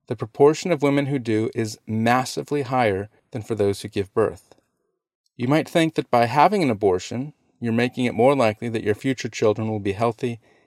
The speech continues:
and happy. But it turns out you're not.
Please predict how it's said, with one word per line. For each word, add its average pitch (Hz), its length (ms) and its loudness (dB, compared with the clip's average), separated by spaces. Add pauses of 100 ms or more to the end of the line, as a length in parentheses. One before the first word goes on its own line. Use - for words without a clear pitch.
(100)
and 104 120 -8
happy. 101 500 -4 (760)
But 110 100 -2
it 104 80 0
turns 135 300 -2
out 110 260 0 (320)
you're 101 140 -6
not. 104 280 -2